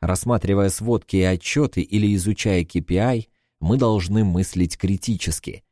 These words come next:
и должны быть уверены, что наши решения дадут желаемый результат. Критическое мышление при чтении данных обеспечивает анализу прочный фундамент, а при работе с данными позволяет возвести крепкие стены.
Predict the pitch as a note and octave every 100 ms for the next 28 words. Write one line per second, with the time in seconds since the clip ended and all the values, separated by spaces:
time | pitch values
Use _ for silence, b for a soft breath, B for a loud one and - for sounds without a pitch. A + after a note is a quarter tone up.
0 | _ - E2 E2 D2+ D#2+ G#2+ G#2+ G2 A#2+
1 | D3 A#2+ F#2 D2 - D#2 D#2+ - E2 D#2+
2 | - A2 A#2 A2 F#2 E2 G2+ F#2 F2 D#2+
3 | D2+ D#2+ E2+ F2+ F2+ B2 - D#2 - _
4 | _ _ _ - F2+ F2 G2 F#2+ - F#2
5 | F2+ F2+ A#2 A2+ F#2+ E2+ F#2 E2 - G2
6 | F2 E2 F2 A2+ G#2+ D#2 C#2 - - F#2
7 | - C#3+ - A2+ G#2 G2 G#2 A2 G2 F2+
8 | E2+ G#2 G2+ - G#2 F2+ A2 A2+ B2 F#2
9 | C#2+ - - _ _ _ D#2+ D#2+ E2+ E2
10 | D#2+ D#2 B2+ D3+ G2+ F#2 F#2 F#2+ D#2 D2+
11 | C#2+ B1+ _ _ F2+ F2 G#2+ C3+ A2 A2
12 | A#2 F#2+ F#2+ - - C#3+ - F2 E2 -
13 | D#2+ D#2 - E2+ D2 C2